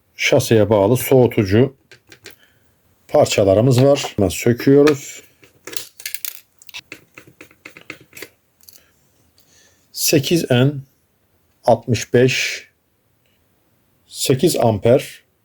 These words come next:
altı yüz elli volt N kanal mosfetimiz var. Burada ise M B R F yirmi bin yüz Schottky diyotumuz var.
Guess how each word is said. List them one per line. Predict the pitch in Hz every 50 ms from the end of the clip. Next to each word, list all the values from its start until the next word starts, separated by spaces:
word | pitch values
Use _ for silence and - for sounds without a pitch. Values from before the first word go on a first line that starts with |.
| _ _ -
altı | 131 127 127 127 - 143
yüz | 120 127
elli | 127 139 160 143 110
volt | 110 120 147 156 - - - - _ _ _ _ _ -
N | 156 160 156
kanal | 135 - 143 - 123 147 170 - _ _ _ _ _ _ _ _ _ -
mosfetimiz | 104 107 104 - - 127 117 - 143 151 151 131 143
var. | 156 165 - - - _ _ _ _ _ _ _ _ _ _ _ _ _ _ _ _ _ - - - - - - _ _ _ _ _ _ - - - - - - - - - _ _ _ _
Burada | 143 139 135 151 180 170 135 113 110
ise | 101 95 - - 156 180 208 - _ _ _ _ _ _ _ - 110 127 - _ _ _ _ _ _ -
M | 120 120 123 127 127 120 107
B | 117 117 113 113 110 107
R | 113 123 135 147
F | 135 - - 127 123 127 143 165 196 - _ _ _ _ _ _ _ _ _ _ _ _ _ _ -
yirmi | 127 135 147 143 131 127 110
bin | 120 143 160 165 143 - -
yüz | 120 120 123 117 - - - - - - _ _ _ _ _ _ _ _ _ _ _ _ _
Schottky | - - - 151 127 - - - 143 170 - 135
diyotumuz | 113 123 131 135 - - 147 151 147 127 135
var. | 151 160 165 - -